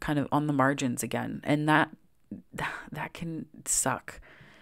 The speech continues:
It can suck a lot because it, it hits on these different pain points from when we were little kids where we were, you know, on the margins too, where we were bullied. And we may not have been bullied here, but this is just that same, like, that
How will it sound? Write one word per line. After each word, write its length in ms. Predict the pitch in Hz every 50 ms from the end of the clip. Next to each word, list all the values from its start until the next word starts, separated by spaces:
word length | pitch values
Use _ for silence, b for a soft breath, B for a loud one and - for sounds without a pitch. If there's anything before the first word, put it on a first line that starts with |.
| B B B B
It 140 | - 151 151
can 100 | - 175
suck 260 | - - 165 165 160
a 60 | 156
lot 380 | 147 143 139 135 135 - - -
because 260 | 147 143 - 165 160
it, 120 | 170 - -
it 180 | 165 160 - - -
hits 360 | - - - 214 214 - -
on 120 | 202 185
these 180 | 175 160 156 156
different 380 | 156 - 160 160 - 165 - -
pain 260 | - 165 160 160 160
points 420 | - - 139 127 123 - - - B B B B B B B B
from 180 | - - 160 160
when 120 | 160 160 156
we 100 | 165 160
were 160 | 147 147 147
little 220 | 147 160 170 175
kids 540 | 170 - - - 156 139 127 127 - - -
where 220 | 139 143 147 143
we 100 | 143 151
were, 360 | 143 139 139 139 139 143 - - _ - - 139 - -
you 100 | 147 147
know, 120 | 139 131 -
on 140 | 143 147 151
the 60 | 147
margins 500 | 143 139 135 135 135 135 135 131 127 -
too, 180 | - - 147 139
where 100 | 131 131
we 120 | 131 139
were 100 | 135 135
bullied. 480 | 131 127 - 127 131 127 123 123 127 - B B B B B B -
And 140 | 147 165
we 60 | 170 175
may 120 | 185 185
not 200 | 175 170 156 147
have 160 | 160 160 151
been 160 | 151 147 147
bullied 320 | 139 147 147 143 135 123 -
here, 320 | - - - 180 160 143
but 140 | 135 139 139
this 160 | 143 143 -
is 80 | 156 147
just 220 | - 151 151 151 -
that 180 | 143 - -
same, 360 | - - - 156 156 156 156
like, 300 | 151 127 131 127 - - B B B B B B B B
that 180 | - 151 139